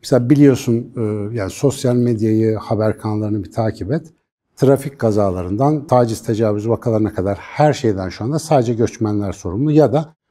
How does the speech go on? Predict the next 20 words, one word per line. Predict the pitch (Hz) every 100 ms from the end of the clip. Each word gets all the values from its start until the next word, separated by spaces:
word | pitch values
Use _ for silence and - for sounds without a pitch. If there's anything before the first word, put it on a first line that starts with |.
| _
onlar | 131 120 120 120
tertemiz, | - 127 - 160
sadece | 165 151 131 123
bizimkiler | 110 110 - 107 98
yapıyor | 98 - 98 87
gibi | 92 92 101 -
yorumlayanlar | 107 101 92 90 82 80 76 73
da | 85
var | 147 151
ya | 104
da |
onları | 107 101 95 92
öne | 80
çıkaranlar. | - - 80 87 170 185 _ _ _ _ 139
Dolayısıyla | 175 180 147 127
böyle | 170 202 170
bir | 139 123
minvalde | 120 147 175 139 92 98 165 - - _ -
açıktır | 131 - - 131 90
ki | -